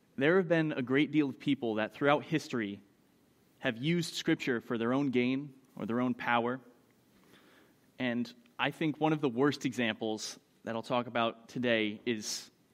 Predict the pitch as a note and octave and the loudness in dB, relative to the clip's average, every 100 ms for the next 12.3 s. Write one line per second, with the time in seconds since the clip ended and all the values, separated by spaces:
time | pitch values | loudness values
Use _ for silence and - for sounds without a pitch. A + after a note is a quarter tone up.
0 | _ _ _ _ _ _ C#3 A2 F2 - | _ _ _ _ _ _ -6 -4 -6 -10
1 | _ _ _ _ _ _ _ _ - _ | _ _ _ _ _ _ _ _ -20 _
2 | _ _ _ F#3+ F#3+ A3+ G3 E3 E3+ F3 | _ _ _ -2 4 4 4 2 0 0
3 | D#3 D#3+ C#3 B2 - E3 D#3+ C#3+ A#2+ A#2+ | 2 2 0 -8 0 4 6 6 2 0
4 | D3+ C3+ C3+ E3 - D3 D#3+ D3+ - G#2+ | -2 0 0 -2 -2 -4 -2 -2 -2 -2
5 | G#2 - B2+ B2+ C#3 C3 C3 A#2+ - - | -4 -2 0 4 2 2 -2 -2 -6 -20
6 | _ _ _ _ C3+ B2+ - D#3+ A#2 F#2+ | _ _ _ _ -2 -2 0 2 2 -2
7 | - _ _ _ _ - C#3 D3 F3+ F#3 | -16 _ _ _ _ 0 0 4 2 2
8 | E3 D#3+ C#3+ D#3 D#3 B2+ B2+ D3 C#3 - | 0 -4 4 4 4 2 2 2 0 -2
9 | A#2+ G#2 D3+ D#3 A#2+ G#2 - - - - | -4 2 2 2 0 -2 -6 -20 -20 -20
10 | - - _ _ _ _ - G3 G3 G3 | -20 -20 _ _ _ _ 0 2 4 4
11 | F3 F3 E3 - C#3+ C3+ - - - F#3+ | 6 6 4 2 4 2 -6 -8 4 4
12 | G3 - - | 4 -12 -18